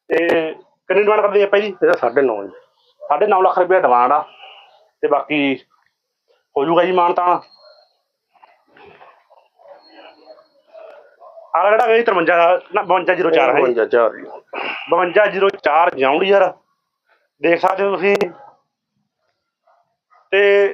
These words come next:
Speaker 1: ਕਿੰਨਾ ਮਾਡਲ ਹੈ ਟਰੈਕਟਰ ਜੀ?
Speaker 2: ਇਹ ਗਿਆਰਾਂ ਜੀ।
Speaker 1: ਇਹ ਐਲ ਟੀ ਮਾਡਲ ਦੇ ਵਿੱਚ ਆ ਨਾ ਜੀ?
Speaker 2: ਹਾਂਜੀ,
Speaker 1: ਅਠਾਈ
Speaker 2: ਹਾਂਜੀ।
Speaker 1: ਵਾਲਾ।
Speaker 2: ਹਾਂ, ਡਬਲਯੂ ਪੀ ਟੀ ਓ ਗਿਆਰਾਂ ਮਾਡਲ।
Speaker 1: ਦੋ ਹਜ਼ਾਰ ਕਿੰਨਾ ਮਾਡਲ ਦੱਸਿਆ ਜੀ?
Speaker 2: ਗਿਆਰਾਂ ਜੀ।
Speaker 1: ਦੋ ਹਜ਼ਾਰ ਗਿਆਰਾਂ ਮਾਡਲ। ਟਾਇਰਾਂ ਦੀ ਕੰਡੀਸ਼ਨ ਹੈਗੀ ਆ, ਲਗਭਗ ਅੱਧੇ ਟਾਇਰ ਪਏ ਨੇ।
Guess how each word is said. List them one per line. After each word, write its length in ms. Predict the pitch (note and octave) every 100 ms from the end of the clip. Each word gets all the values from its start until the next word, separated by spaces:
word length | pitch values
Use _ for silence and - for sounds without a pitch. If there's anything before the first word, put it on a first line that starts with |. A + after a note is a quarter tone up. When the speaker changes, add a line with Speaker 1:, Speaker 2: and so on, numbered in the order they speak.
| - _ _ -
Speaker 1:
ਕਿੰਨਾ 160 | G3+ G#3+
ਮਾਡਲ 200 | G3+ F#3
ਹੈ 60 |
ਟਰੈਕਟਰ 240 | E3+ E3 D#3
ਜੀ? 180 | C#3+ - E3
Speaker 2:
ਇਹ 80 | F3+
ਗਿਆਰਾਂ 360 | D3 A#2+ G2+
ਜੀ। 100 | F#2 - _ _ _ _ _ _ - - _ _ -
Speaker 1:
ਇਹ 120 | F#3 A3
ਐਲ 140 | G3+
ਟੀ 200 | G3 G#3+
ਮਾਡਲ 200 | G3+ F#3+
ਦੇ 60 | G3
ਵਿੱਚ 160 | F#3+
ਆ 40 | D#3+
ਨਾ 100 | F#3
ਜੀ? 60 | -
Speaker 2:
ਹਾਂਜੀ, 140 | D#3 D3+
Speaker 1:
ਅਠਾਈ 140 | B2+
Speaker 2:
ਹਾਂਜੀ। 180 | A#2 C#3+
Speaker 1:
ਵਾਲਾ। 140 | D#3 - B2+
Speaker 2:
ਹਾਂ, 140 | A#2
ਡਬਲਯੂ 280 | A#2 A#2 A2
ਪੀ 160 | A#2
ਟੀ 120 | A2 A2
ਓ 100 | G#2
ਗਿਆਰਾਂ 200 | G2 F#2+
ਮਾਡਲ। 340 | F#2 G2 G#2 - - _ - _ _ _ _ _ _ C3+
Speaker 1:
ਦੋ 160 | F3+
ਹਜ਼ਾਰ 200 | G3 G#3
ਕਿੰਨਾ 200 | G#3 G#3
ਮਾਡਲ 160 | G#3+ A3
ਦੱਸਿਆ 220 | G3 A#3+
ਜੀ? 100 | C4+ _ _ D#3+
Speaker 2:
ਗਿਆਰਾਂ 300 | D#3 C#3 B2
ਜੀ। 100 | A2+ - -
Speaker 1:
ਦੋ 80 | D#3
ਹਜ਼ਾਰ 160 | G#3
ਗਿਆਰਾਂ 320 | E3 D#3+ E3 E3+
ਮਾਡਲ। 400 | C3 B2+ F3 - _ _ _ -
ਟਾਇਰਾਂ 220 | D3 E3
ਦੀ 80 | E3+
ਕੰਡੀਸ਼ਨ 260 | E3+ D#3+ E3
ਹੈਗੀ 280 | E3+ F#3+
ਆ, 80 | F3+
ਲਗਭਗ 640 | E3+ D#3+ E3+ E3 E3 E3+ D#3 - _ _ _ _ _ C#3
ਅੱਧੇ 160 | E3
ਟਾਇਰ 220 | G3 F3
ਪਏ 260 | E3 C3+ C3
ਨੇ। 260 | D#3+ F3